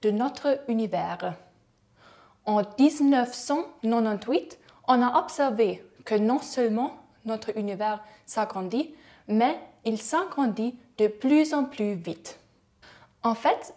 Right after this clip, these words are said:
pour être plus précis, pour les premières huit milliards d'années, l'expansion de l'univers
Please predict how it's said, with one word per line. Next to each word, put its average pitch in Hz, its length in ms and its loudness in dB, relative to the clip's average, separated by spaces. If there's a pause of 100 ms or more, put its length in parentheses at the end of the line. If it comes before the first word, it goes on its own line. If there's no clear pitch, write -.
pour 262 220 6
être 294 400 2
plus 453 240 4
précis, 240 500 -4 (540)
pour 247 320 10 (120)
les 214 180 6
premières 269 680 2
huit 370 260 4
milliards 226 420 2
d'années, 185 480 -2 (360)
l'expansion 277 720 0
de 196 140 -2
l'univers 196 760 0